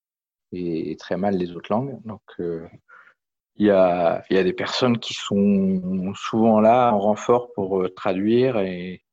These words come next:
et faire juste l'interface avec les ouvriers entre les messages, euh,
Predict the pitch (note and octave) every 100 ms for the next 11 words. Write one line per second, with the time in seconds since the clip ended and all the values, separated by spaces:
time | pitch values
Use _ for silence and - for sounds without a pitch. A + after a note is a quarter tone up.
0 | - F#2+ - G2 F#2 _ _ G#2 G#2+ -
1 | G2 F#2 G2 - A#2+ A#2+ F#2 - - F2+
2 | F2+ F#2 F#2+ A#2+ G#2+ - F2 - _ _
3 | _ _ _ F#2+ F2+ F2 - G2 G2 F#2
4 | E2+